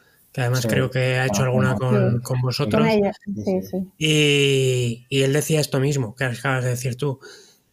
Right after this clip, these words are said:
Speaker 1: Parece que las brevets, eh, pues tienen ese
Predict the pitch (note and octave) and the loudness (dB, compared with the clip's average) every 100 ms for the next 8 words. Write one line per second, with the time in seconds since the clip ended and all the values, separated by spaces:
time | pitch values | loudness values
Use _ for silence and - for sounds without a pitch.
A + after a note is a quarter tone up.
0 | _ C3 C3 D3+ F3 E3 D#3 D3 F3+ F3 | _ -2 -2 -2 -2 0 0 0 2 2
1 | B2+ A2+ - - - C3 B2+ B2+ B2+ B2+ | 0 -4 -12 -10 -4 -2 0 0 0 0
2 | B2 B2 B2 A#2+ A#2+ - _ _ _ B2 | -2 -2 -2 -2 -6 -12 _ _ _ -8
3 | - C#3 D3 C#3 C3 C#3+ C#3 C3+ C3+ C3+ | -4 -2 -2 -2 -2 0 0 0 0 0
4 | C3 B2+ | -2 -4